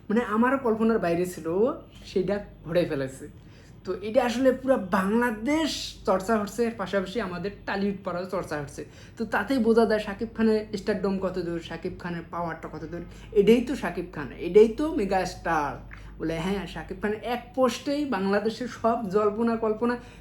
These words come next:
সব এড়িয়ে শুধু এক শাকিব খানকে নিয়ে সব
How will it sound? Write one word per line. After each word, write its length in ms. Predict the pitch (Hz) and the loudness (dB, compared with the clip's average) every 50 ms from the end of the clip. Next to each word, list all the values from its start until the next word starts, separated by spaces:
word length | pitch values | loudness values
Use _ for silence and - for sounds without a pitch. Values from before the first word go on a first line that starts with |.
| - - | -16 -6
সব 380 | - - 214 214 226 233 233 | 0 4 6 6 6 8 10
এড়িয়ে 520 | 233 208 202 214 226 240 220 175 143 - - - - | 10 10 12 10 8 8 6 6 4 0 -8 -10 -8
শুধু 180 | - 180 180 190 | -6 -2 -2 -2
এক 180 | 180 175 - | -2 -2 -4
শাকিব 280 | - - 175 175 202 196 - - | -6 -8 -6 -6 -6 -8 -6 -4
খানকে 300 | 208 202 196 196 208 208 | -4 -2 0 2 2 2
নিয়ে 200 | 202 214 226 226 | 4 4 2 2
সব 260 | 226 - 226 202 196 | 2 2 4 4 4